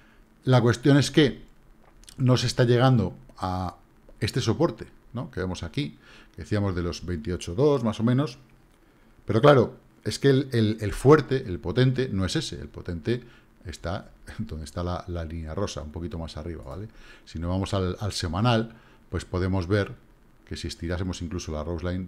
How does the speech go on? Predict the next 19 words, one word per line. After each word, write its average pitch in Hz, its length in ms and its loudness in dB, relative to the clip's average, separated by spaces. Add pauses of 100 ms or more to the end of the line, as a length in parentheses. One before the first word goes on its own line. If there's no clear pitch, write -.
va 85 80 -2
a 80 60 -8
toque, 87 280 -6
toque, 80 260 -8
toque. - 220 -12
¿Veis? 85 140 -10
Si - 200 -6
veis, 107 140 2
la 113 60 4
vemos, 110 440 4
veis 113 240 2 (340)
perfectamente 107 600 0
la 85 140 -2
línea 90 240 0
del 82 120 -4
precio, 113 360 0 (300)
que - 80 -6
es - 60 -8
prácticamente 87 720 -2